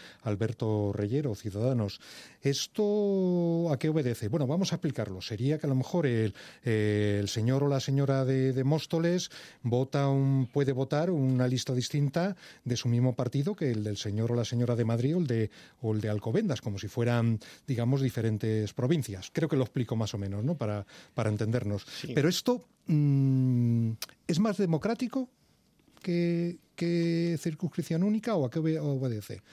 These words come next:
Speaker 1: ¿Ustedes están de acuerdo?
Speaker 2: Eh, fíjate, Pepe, que es un tema tan, tan antiguo este que lo planteó Esperanza Aguirre en su momento.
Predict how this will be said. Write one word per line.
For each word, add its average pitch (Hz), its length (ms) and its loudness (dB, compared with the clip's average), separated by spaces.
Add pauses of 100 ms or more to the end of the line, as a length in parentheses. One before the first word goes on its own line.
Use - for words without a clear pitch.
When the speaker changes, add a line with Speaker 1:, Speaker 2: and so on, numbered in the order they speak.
(120)
Speaker 1:
¿Ustedes 175 280 0
están 117 240 -2
de 107 60 0
acuerdo? 107 320 -4 (220)
Speaker 2:
Eh, 98 400 0 (720)
fíjate, 117 340 0
Pepe, 113 300 -2
que - 160 -2
es - 140 -4
un 107 140 -2
tema 107 320 -2
tan, 87 880 -8
tan 87 160 -10
antiguo 98 480 -2
este 107 380 -6
que 95 120 -4
lo 85 120 -6
planteó 85 580 -4
Esperanza 95 400 -6
Aguirre 92 380 -6 (120)
en 85 120 -8
su - 180 -8
momento. 90 460 -2